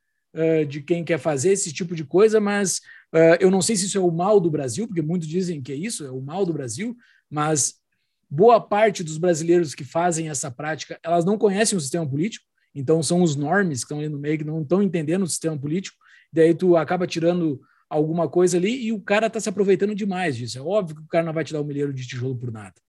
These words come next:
É óbvio que ele tá ganhando muito mais do que isso numa outra ponta. Então, eh,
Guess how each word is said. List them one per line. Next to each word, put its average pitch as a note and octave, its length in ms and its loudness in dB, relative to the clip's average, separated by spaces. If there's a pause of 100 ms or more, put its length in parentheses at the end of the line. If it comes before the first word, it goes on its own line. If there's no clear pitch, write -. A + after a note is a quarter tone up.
(240)
É C3 80 0
óbvio E3 400 4
que D3+ 100 -2
ele D#3 140 0
tá E3 160 2
ganhando E3 340 0
muito F#3+ 360 -2
mais F3 220 -2
do D#3 60 -10
que D3 140 -12
isso D#3 180 -8
numa D3+ 160 -10
outra C#3+ 240 -8
ponta. A#2 320 -16 (320)
Então, A3 480 -2 (360)
eh, F#3+ 280 2